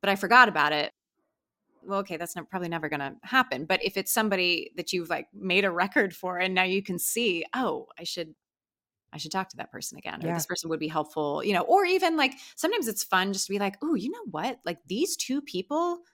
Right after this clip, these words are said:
Speaker 1: should know each other."
Speaker 2: Mm-hmm.
Speaker 1: Um, this is actually a game, or not a game. It was, uh, I used to host these parties in, um, when I first got to the city called Good People Should Meet Other Good People.
Speaker 2: I love it.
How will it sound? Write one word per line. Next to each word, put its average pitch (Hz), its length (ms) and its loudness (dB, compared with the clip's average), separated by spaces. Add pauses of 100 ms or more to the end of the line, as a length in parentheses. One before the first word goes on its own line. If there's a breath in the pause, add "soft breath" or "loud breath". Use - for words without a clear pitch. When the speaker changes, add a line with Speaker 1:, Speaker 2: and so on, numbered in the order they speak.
(160)
Speaker 1:
should 185 240 0
know 202 160 2
each 139 180 -2
other." - 360 -10 (160)
Speaker 2:
Mm-hmm. 160 580 2
Speaker 1:
Um, 156 320 4
this - 160 6
is 370 100 8
actually 233 340 6
a 180 120 0
game, 165 500 -2
or - 60 -12
not 151 140 -4
a - 20 -14
game. 147 280 -8
It - 80 -10
was, 175 240 -6
uh, 156 300 4 (100)
I - 40 2
used 226 180 -2
to 208 80 -2
host 180 180 -4
these 156 160 -4
parties 151 640 -4
in, 143 440 -8
um, 139 480 -6 (460)
when 165 160 -6
I 151 40 -6
first 202 400 -4
got 156 160 -2
to 151 80 -12
the 147 80 -8
city 147 400 -6 (580 loud breath)
called 160 260 -2
Good 175 180 -2
People 185 300 -2
Should 156 220 -2
Meet 156 220 -4
Other 147 200 -2
Good 170 200 -4
People. 196 460 -4 (220)
Speaker 2:
I 165 80 2
love 127 220 2
it. 113 180 -4